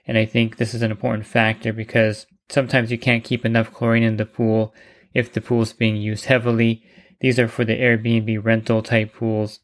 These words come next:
any pool that has a lot of kids using it during the summer. Saltwater generator would be ideal for this, so that it would be adding the chlorine daily to the pool, 'cause you can't really rely on a tablet feeder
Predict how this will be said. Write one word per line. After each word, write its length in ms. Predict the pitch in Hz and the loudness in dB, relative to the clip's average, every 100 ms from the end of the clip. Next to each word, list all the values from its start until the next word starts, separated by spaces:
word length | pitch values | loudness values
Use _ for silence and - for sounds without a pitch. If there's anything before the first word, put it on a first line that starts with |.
| _ | _
any 160 | 131 | -2
pool 300 | 117 127 113 | 0 -2 0
that 120 | 110 107 | 2 2
has 260 | 110 104 | 2 0
a 40 | 107 | -2
lot 140 | 104 | -2
of 80 | 101 | -2
kids 260 | - 117 | -2 0
using 280 | 120 110 117 | 0 0 0
it 120 | 113 | 0
during 200 | 110 110 | 0 -2
the 60 | 110 | -2
summer. 500 | - 117 113 110 - - - - - | 0 2 2 0 -4 -16 -20 -20 -4
Saltwater 380 | 160 131 123 | -2 2 2
generator 500 | 113 123 113 110 107 | 2 2 4 2 2
would 180 | 107 104 | 0 -2
be 220 | 113 110 | -2 -2
ideal 480 | 120 117 104 123 123 | 0 0 2 2 2
for 160 | 120 123 | 2 -2
this, 220 | 117 110 | -2 -2
so 140 | - | -4
that 60 | 110 | -4
it 160 | 110 131 | -4 -6
would 140 | 113 | -10
be 100 | 113 | -4
adding 280 | 120 117 113 | 0 0 0
the 80 | 110 | -4
chlorine 480 | - 113 110 110 | -2 0 0 -2
daily 400 | 104 117 117 117 | 0 2 4 2
to 120 | 113 113 | 0 -4
the 120 | 113 | -4
pool, 440 | - 113 113 113 _ - _ _ | -6 -4 -4 -6 _ -20 _ _
'cause 100 | - | -10
you 60 | 160 | -2
can't 200 | 180 147 | 0 0
really 180 | 135 | 0
rely 480 | 120 120 113 110 113 | 0 2 4 4 2
on 320 | - 117 107 - - | -2 -6 -6 -8 -8
a 260 | 113 107 - _ | -8 -8 -12 _
tablet 400 | - 117 117 113 | -2 0 0 -4
feeder 500 | - 120 113 113 110 | -2 0 2 0 -2